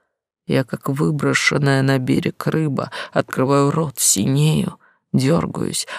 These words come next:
а вздохнуть не могу. «Дыши, давай, полной грудью. У тебя ребенок есть, ради него дыши!» Лариса Николаевна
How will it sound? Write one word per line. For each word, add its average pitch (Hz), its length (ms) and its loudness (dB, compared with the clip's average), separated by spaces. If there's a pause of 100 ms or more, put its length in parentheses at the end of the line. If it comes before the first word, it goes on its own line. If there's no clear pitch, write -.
а 135 100 2
вздохнуть 131 640 0
не - 80 0
могу. 139 520 -2 (1000)
«Дыши, 131 720 0 (320)
давай, 175 760 4 (260)
полной 196 440 10
грудью. 175 760 6 (420)
У - 40 -6
тебя 131 280 2
ребенок 147 560 4
есть, - 340 2
ради 170 280 8
него 175 480 10
дыши!» 165 680 6 (800)
Лариса 135 440 0
Николаевна 131 640 2